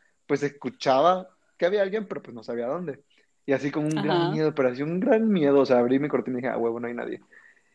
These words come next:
Speaker 1: Y ya se me di cuenta que,
Speaker 2: <laughs>
Speaker 1: que la ventana de la sala había quedado abierta y como que, puta madre, o sea,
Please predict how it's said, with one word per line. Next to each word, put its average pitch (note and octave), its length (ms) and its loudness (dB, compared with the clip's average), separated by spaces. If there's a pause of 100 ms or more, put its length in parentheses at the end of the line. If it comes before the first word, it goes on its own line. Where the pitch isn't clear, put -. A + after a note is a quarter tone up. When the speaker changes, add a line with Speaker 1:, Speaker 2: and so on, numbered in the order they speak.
(120)
Speaker 1:
Y D3+ 140 8
ya D#3+ 100 8
se D#3+ 80 6
me D#3 120 6
di E3 120 6
cuenta D3+ 460 8
que, C#3+ 160 8 (120)
Speaker 2:
<laughs> - 120 -14
Speaker 1:
que E3+ 100 6
la D#3 200 8
ventana C#3+ 540 -2
de C#3+ 60 -2
la B2+ 100 -4
sala B2+ 200 -6
había B2+ 160 -6
quedado A#2+ 200 -8
abierta B2 320 -12
y B2+ 40 -16
como B2+ 200 -12
que, - 80 -20 (180)
puta - 380 -10
madre, C#3 320 -2
o B2 40 -6
sea, B2+ 180 0